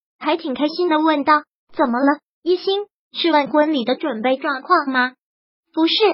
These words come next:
一鸣没有去找大哥吗？”“没有啊。”萧九回了一句，然后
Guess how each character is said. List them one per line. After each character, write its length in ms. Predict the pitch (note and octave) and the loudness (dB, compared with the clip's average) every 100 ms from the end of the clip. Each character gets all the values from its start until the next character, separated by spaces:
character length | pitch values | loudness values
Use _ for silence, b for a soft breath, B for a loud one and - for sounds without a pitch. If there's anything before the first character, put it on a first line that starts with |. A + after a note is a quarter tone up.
| - _ _ | -2 _ _
一 160 | D#4+ D#4 | -2 0
鸣 200 | C#4 C4+ | 0 0
没 180 | C#4 E4+ | 2 2
有 160 | E4+ | 0
去 180 | C#4+ D#4+ | -2 -4
找 200 | D4 B3+ | -4 0
大 180 | D4 C4+ | 2 2
哥 240 | D4+ D#4+ | 0 0
吗 80 | D#4+ C4 - _ _ _ _ | 0 -2 -6 _ _ _ _
？”“没 200 | C#4+ D4 | 4 6
有 140 | F4 D4 | 4 4
啊。” 260 | C4 A#3+ - _ _ _ _ | 2 0 -6 _ _ _ _
萧 280 | - F4+ G4+ | -6 -2 0
九 140 | D#4+ | 0
回 220 | B3+ B3+ C#4 | 2 2 4
了 120 | B3 | 2
一 160 | A#3+ | -2
句， 320 | B3 C#4 C4 - _ _ | -4 -4 -6 -8 _ _
然 180 | - | -6
后 100 | B3+ | -6